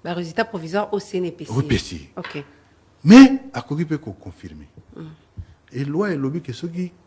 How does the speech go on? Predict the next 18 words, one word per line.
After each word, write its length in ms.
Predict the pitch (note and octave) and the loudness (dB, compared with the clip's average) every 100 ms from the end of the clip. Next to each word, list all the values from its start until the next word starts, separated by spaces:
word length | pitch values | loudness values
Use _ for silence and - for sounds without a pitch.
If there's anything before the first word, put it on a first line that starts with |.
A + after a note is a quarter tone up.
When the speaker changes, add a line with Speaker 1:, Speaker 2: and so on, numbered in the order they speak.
| _ | _
Speaker 2:
Cour 280 | - F#3+ D#3 | -4 -2 -2
constitutionnelle 680 | - A#2 - A#2 A#2+ A#2 C#3+ | -6 -10 -8 -10 -6 -4 -2
asi 240 | G#2+ - B2 | -4 -6 -10
a 80 | G#2 | -10
conf-, 340 | - F2 - | -12 -16 -12
asi 260 | F#2+ - B2+ | -12 -6 -6
a 280 | F2+ D#2 - - - - - - _ - - | -6 -14 -20 -20 -20 -20 -20 -20 _ -20 -14
Speaker 1:
A, 100 | D#3+ | -10
a, 120 | - | -8
a 40 | |
publié. 460 | - F#3 D3+ E3+ G3+ | -8 -10 -8 -2 -2
Speaker 2:
akati 360 | - D#3+ - | 2 2 4
makambo. 480 | E3 A2 - F2+ D2+ - | 4 4 2 -4 -4 -14
Speaker 1:
Mm. 180 | D#3+ D3 - _ _ _ _ - - _ - | -14 -14 -18 _ _ _ _ -20 -20 _ -12
Speaker 2:
Mutu 240 | G#2 - | -12 -8
akoloba 400 | G#2 G2+ G2 G2 | -8 -8 -8 -8
lisusu 320 | F#2+ - G#2+ - | -8 -12 -20 -20
te. 160 | E2 | -20